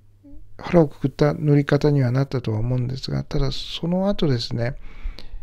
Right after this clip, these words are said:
四コーナーの手前のところ、他の馬たちは気合いつけて仕掛けてるのに、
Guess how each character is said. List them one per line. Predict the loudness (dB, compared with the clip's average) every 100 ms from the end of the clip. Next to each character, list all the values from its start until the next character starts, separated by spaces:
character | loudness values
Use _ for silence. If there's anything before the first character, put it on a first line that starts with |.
| -8 -8 0
四 | 2 2
コ | 0
ー | 2
ナ | 2
ー |
の | 2
手 | 2
前 | 0 0
の | 0
と | -2
こ | 0
ろ、 | 0 -2 -6
他 | -8 0 2
の | 4
馬 | 2 2
た | 0
ち | 0 0 0
は | 0
気 | -2 0
合 | 2
い | 2
つ | -2
け | -2
て | 0 -2 -2
仕 | -6
掛 | -2 0
け | 0
て | 0
る | 0
の | -2
に、 | 0 0 -2